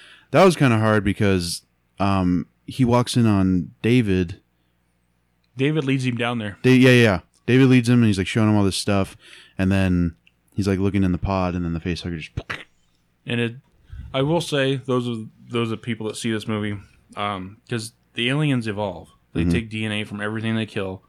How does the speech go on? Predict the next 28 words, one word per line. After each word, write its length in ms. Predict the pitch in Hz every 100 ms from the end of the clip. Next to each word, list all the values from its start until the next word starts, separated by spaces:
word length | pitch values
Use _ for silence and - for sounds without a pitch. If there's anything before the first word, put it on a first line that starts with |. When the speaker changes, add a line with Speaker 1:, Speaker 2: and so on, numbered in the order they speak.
| _
Speaker 1:
Mm-hmm. 300 | 85 90 87
Speaker 2:
and 20 |
add 220 | 107 101
it 120 | 101 -
to 100 | 104
their 160 | 98
own 200 | 92 98 - _ _ _ _ _
and 100 | -
evolve. 480 | 104 101 95 87 95 _ -
Um, 320 | 98 95 92
they're 120 | 101
kinda 240 | 101 110 101
like 160 | 98
the 60 | 107
Zerg 480 | 101 107 104 101 95
from, 520 | - 95 92 92 90 _ _ - -
uh, 340 | 101 92 85 92 _ - - - - _ _
StarCraft. 720 | - 123 110 104 92 95 - _
That, 280 | 120 107 101 - _ - -
'cause 140 | - 110
the 60 |
first 320 | 107 143 139 -
chest 280 | 131 120
burster 420 | 120 113 - 107 104
is 180 | 98
a 120 | 101 98
miniature 460 | 123 135 123 127
alien. 420 | 117 110 95 101